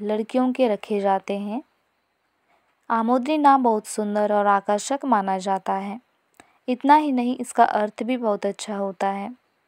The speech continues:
आपको बता दूं, आमोदिनी नाम का अर्थ हर्षित, सुखद, हैप्पी महिला, सुगंधित और मनाया होता है। इसके अर्थ की वजह से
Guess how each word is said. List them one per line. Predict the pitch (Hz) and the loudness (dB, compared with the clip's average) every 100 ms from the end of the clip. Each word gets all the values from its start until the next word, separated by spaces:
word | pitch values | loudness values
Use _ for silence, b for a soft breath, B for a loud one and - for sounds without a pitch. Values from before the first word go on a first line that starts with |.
| _ b b b - | _ b b b 0
आपको | 196 - 208 | 0 2 2
बता | 202 196 226 | 2 4 4
दूं, | 233 233 240 - | 4 0 -2 0
आमोदिनी | 214 208 220 214 247 269 | 0 2 0 0 0 0
नाम | 269 240 247 | 2 2 0
का | 254 | 0
अर्थ | 269 339 220 202 196 - _ _ _ _ - | 0 2 2 0 -2 -12 _ _ _ _ -4
हर्षित, | 220 214 - 226 226 - _ _ _ | -2 -2 0 -2 -2 -12 _ _ _
सुखद, | - - 208 - 208 214 - _ _ _ - | -10 -6 -2 2 2 2 -12 _ _ _ -2
हैप्पी | 240 - 262 | -2 0 -4
महिला, | 254 208 202 196 214 254 _ _ _ _ | -4 -4 -2 -2 -2 -4 _ _ _ _
सुगंधित | - 247 233 226 202 208 226 - _ 208 | -2 0 4 4 4 2 0 -4 _ 6
और | 202 220 - | 8 6 2
मनाया | 233 240 247 247 262 | 2 4 6 4 2
होता | 240 208 190 196 | 0 -4 0 0
है। | 196 196 - _ _ _ _ _ _ _ b b b _ | 0 -6 -10 _ _ _ _ _ _ _ b b b _
इसके | 240 - 233 | -4 0 4
अर्थ | 220 214 | 4 4
की | - 214 | -4 -4
वजह | 202 202 240 | -2 0 -2
से | 247 240 | -2 -2